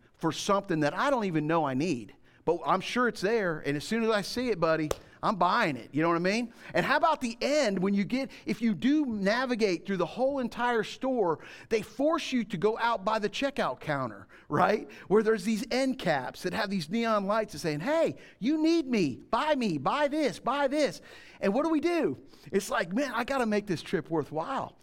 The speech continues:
<laughs> I, I don't know, I don't need anything. Oh, wait a minute. That's something I could <laughs> use right there, you know, and I'll buy it. It's impulsive buying. But we, it, it's a huge problem. And if that describes you, you probably have a problem <laughs> like I do.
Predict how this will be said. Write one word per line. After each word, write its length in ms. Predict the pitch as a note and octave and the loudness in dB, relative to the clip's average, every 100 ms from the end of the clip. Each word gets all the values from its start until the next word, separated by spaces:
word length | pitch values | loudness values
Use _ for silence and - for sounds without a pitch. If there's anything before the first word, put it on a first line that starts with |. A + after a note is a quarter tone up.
| - - | -20 -18
<laughs> 220 | - - | -6 -2
I, 260 | - C#4 - - - G#3 G#3+ | 0 0 -2 -8 -8 -6 -4
I 120 | E3 | 0
don't 160 | C4+ B3 | 0 2
know, 140 | G3 | 2
I 120 | F#3 A#3+ | 2 2
don't 140 | B3 | 2
need 160 | F#3+ E3+ | 0 0
anything. 500 | A#3+ - C3 A2+ - | -2 -2 -6 -6 -8
Oh, 80 | C#3 | -4
wait 200 | C#3 E3 | -2 -2
a 40 | B2+ | -4
minute. 220 | G2+ - _ _ _ | -8 -16 _ _ _
That's 280 | D3 E3 - | -2 -2 -2
something 260 | D#3+ A#2 C3+ | -4 -2 -2
I 100 | - | -4
could 200 | - D3+ | -6 -2
<laughs> 120 | C#3+ | -2
use 140 | - | 0
right 220 | D#3 C#3 - | -4 -4 -2
there, 300 | D#3 G3 C#3 | 0 0 0
you 160 | C#3+ | 0
know, 200 | C#3+ D#3 F3 - | 2 0 -2 -2
and 140 | F#3+ G#3+ | 2 2
I'll 100 | B3 | 2
buy 320 | C4 D4 E4 | 0 0 0
it. 240 | E3+ G#2+ - - - | 0 -4 -12 -20 -6
It's 180 | A3 G#3+ | -6 -2
impulsive 680 | A#3 A3+ G#3+ A3+ A3+ A3+ D#3+ | -2 -2 -4 -4 -4 -6 -2
buying. 500 | G3+ A#3+ G3+ A#2 G2 - - - - _ | -2 0 -2 -4 -10 -20 -20 -20 -20 _
But 160 | - F3 | -4 0
we, 340 | A3 C#4 C4+ C#4 - - | 2 2 0 -8 -14 -8
it, 100 | - | -4
it's 340 | A3+ G#3+ A#3+ A3 | -4 -2 -4 -4
a 60 | |
huge 500 | - - B3+ C4 C#4 - | -8 -2 0 0 -4 -14
problem. 500 | - G3 A3 B3 F3+ | -6 -2 0 0 2
And 60 | D#3+ | 0
if 100 | C#3+ | 0
that 200 | A#3+ G3+ | -2 -2
describes 500 | A3+ - A#3 A#3 F#3 | -4 0 0 0 -2
you, 60 | |
you 160 | G#3 A#3+ | -2 -2
probably 340 | - A3+ A3+ G#3 | 0 0 2 2
have 120 | G3+ | 0
a 60 | |
problem 320 | F#3 G#3+ F#3 G3+ | 0 0 0 0
<laughs> 80 | C#4+ | 0
like 140 | - | 0
I 180 | G3 A3+ | 0 0
do. 340 | E3 C3 G#2+ | 0 -2 -4